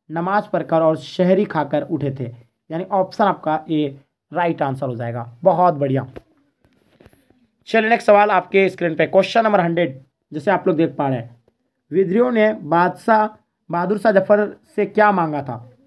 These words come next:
यानी विद्रोह ने जो है बहादुर शाह जफर से जो है क्या मांगा था, इसके बारे में आपको बताना है।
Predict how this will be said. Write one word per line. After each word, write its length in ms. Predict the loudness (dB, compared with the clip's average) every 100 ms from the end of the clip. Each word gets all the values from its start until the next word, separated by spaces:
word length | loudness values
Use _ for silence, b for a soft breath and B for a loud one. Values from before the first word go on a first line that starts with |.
| _ _
यानी 100 | -10
विद्रोह 380 | -8 -4 -2 0
ने 120 | 0
जो 100 | 4
है 80 | 4
बहादुर 280 | 4 -2 0
शाह 140 | 0
जफर 220 | 0 -2
से 120 | -2 2
जो 100 | 4
है 300 | 4 2 _ _ _ _ _ _ _ _ _ _ -6
क्या 140 | -4
मांगा 320 | 0 0 2
था, 180 | 2 0
इसके 280 | 0 0 2
बारे 180 | 2 0
में 100 | -4
आपको 220 | -2 0
बताना 320 | 0 0 -2
है। 340 | -2 -4 -8